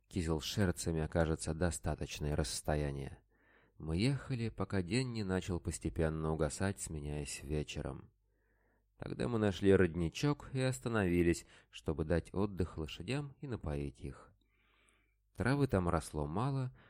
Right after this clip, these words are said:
а еды у нас с собой не было вообще, а мы с сэром Эриком со вчерашнего дня ничего не ели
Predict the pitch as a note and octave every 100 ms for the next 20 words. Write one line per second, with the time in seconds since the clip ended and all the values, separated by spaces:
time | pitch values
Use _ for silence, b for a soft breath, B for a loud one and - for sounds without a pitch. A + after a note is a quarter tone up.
0 | b - E2+ G#2 C#3+ D#3+ D3+ C3+ - A#2+
1 | A2 G#2+ F#2 F2 D#2+ D#2+ D2 D#2 D2 -
2 | - D#2 C#2 - b b b - A2 C#3+
3 | - - A#2+ A2+ - G2+ F#2+ - F2+ -
4 | D#2 - A#2 C#3+ - G#2+ F#2 D#2+ E2+ F2
5 | B2+ - D#2+ D#2 E2 C#3 D3+ C3